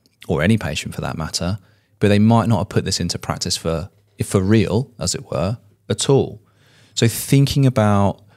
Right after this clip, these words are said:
the, the verbs that we use, thinking about Bloom's taxonomy of action verbs in terms of what we are really asking the learner or the student to do in this situation is important, right?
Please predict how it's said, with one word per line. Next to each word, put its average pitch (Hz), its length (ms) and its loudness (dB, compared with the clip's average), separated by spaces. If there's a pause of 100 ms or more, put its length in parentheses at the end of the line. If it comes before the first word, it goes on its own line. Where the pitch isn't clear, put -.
(600)
the, 98 140 2
the 90 340 -2
verbs 107 560 2
that 82 120 -4
we 80 120 -6
use, 71 280 -4
thinking 110 240 2
about 107 280 -2
Bloom's 104 360 4
taxonomy 87 760 -2
of 78 180 -8
action 90 460 -4
verbs 85 420 -2
in 82 120 -4
terms 85 320 -4
of 82 160 -6 (420)
what 110 240 0
we 104 140 4
are 98 200 4
really 101 320 2 (120)
asking 107 540 2
the 80 80 0
learner 78 340 -2
or 78 120 -6
the 85 80 -4
student 85 420 -4
to - 80 -8
do 110 260 4
in 95 100 4
this 82 140 -2
situation - 600 -6
is 85 120 -4
important, 101 580 -2
right? 98 300 -4